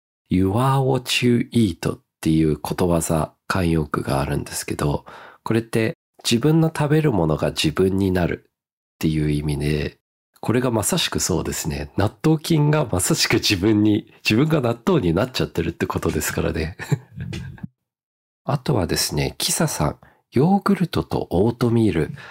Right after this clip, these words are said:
あー、この二つの組み合わせすごくいいですね。僕もすごい好きです。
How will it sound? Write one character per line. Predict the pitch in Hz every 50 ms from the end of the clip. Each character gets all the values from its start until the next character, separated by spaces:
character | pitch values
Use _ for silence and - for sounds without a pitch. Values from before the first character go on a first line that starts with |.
| - - - -
あ | - - 82 90 92 92 92 92 92 90 85 -
ー、 | - _ _
こ | - - 110 117
の | 147 151
二 | - - - - 156 151
つ | - - - 170 160
の | 147 110 87 82 - - -
組 | - - 87 85 85 85
み | 85
合 | 82 82
わ | 82
せ | - - - 82
す | - - - 95
ご | 90 - 143
く | - - 117
い | 98 87 87 85
い |
で | 82 80
す | 76 - - -
ね。 | 80 76 76
僕 | 71 - 87 82 - - - - 160 151
も | 156 151 151 151 143
す | 139 - - - 120
ご | - 135 123
い | 117
好 | - - -
き | - -
で | - 143
す。 | - - - - - -